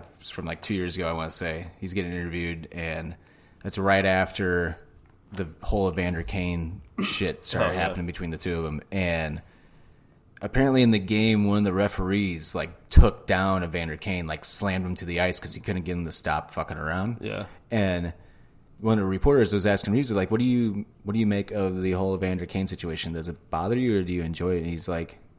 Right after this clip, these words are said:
Speaker 1: he's like, "I don't really care." Like, the dude, he's like, he's got a, it's like he just got taken down by a ref the other day. That shit happens,
Speaker 2: Yeah.
Speaker 1: you know?
Speaker 2: <laughs>
Speaker 1: But, uh, you know, maybe he should get back in the gym,
Speaker 2: Yeah.
Speaker 1: right? He's
Speaker 2: Dude.
Speaker 1: weak. He's weak. It's, he just keeps saying that. I mean, he's, it's like,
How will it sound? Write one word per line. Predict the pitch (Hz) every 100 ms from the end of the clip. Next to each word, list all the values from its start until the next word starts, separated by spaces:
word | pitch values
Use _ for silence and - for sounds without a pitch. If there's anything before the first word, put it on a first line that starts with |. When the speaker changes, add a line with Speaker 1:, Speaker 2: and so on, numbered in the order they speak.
| -
Speaker 1:
he's | -
like, | 95
"I | 117
don't | 143 98
really | 95 -
care." | 90 107 113 87 -
Like, | 90 87 90
the |
dude, | 85 101 113 104
he's | 90 95 95
like, | 101 90 -
he's | -
got | - 117 113
a, | 82 92 - - - -
it's | - -
like |
he | 127
just | 139
got | 135 104
taken | 127 113 107
down | 107 110
by | 104
a | 85 76
ref | 98 143
the | 123
other | 85 85
day. | 85 82
That | 80 90
shit | - 139 117
happens, | 110 147 - 82 80 127
Speaker 2:
Yeah. | 117 113
Speaker 1:
you | -
know? | 135 156
Speaker 2:
<laughs> | 196 165 - - 127
Speaker 1:
But, | 113 101
uh, | 92 82
you | 85 104
know, | 120
maybe | 101 101 147
he | 160
should | 113
get | 107 113
back | 101
in | 98
the | 92
gym, | 82 98 160 104 -
Speaker 2:
Yeah. | 123 120 110
Speaker 1:
right? | 147 139
He's | 113 90
Speaker 2:
Dude. | 139 - - - - -
Speaker 1:
weak. | - -
He's | - 95
weak. | 104 170 147 - - - - -
It's, | 156 -
he | 202
just | 196
keeps | 220 220
saying | 165 170
that. | 131
I | 127 123
mean, | 127
he's, | 120 - -
it's | 143 127 131
like, | 110